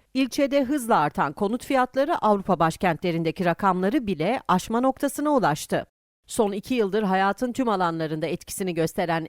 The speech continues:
ekonomik kriz ve yüksek enflasyon sonrasında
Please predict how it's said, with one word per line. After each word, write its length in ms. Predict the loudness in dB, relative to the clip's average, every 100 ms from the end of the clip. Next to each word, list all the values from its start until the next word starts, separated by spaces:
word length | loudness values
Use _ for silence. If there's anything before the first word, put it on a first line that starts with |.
| -6
ekonomik 500 | -2 0 0 -4 -6
kriz 340 | -4 -4 -4
ve 60 | -4
yüksek 460 | -2 -2 -2 -2
enflasyon 540 | -2 -2 0 0 0 -4
sonrasında 680 | -2 -2 -2 -4 -4 -4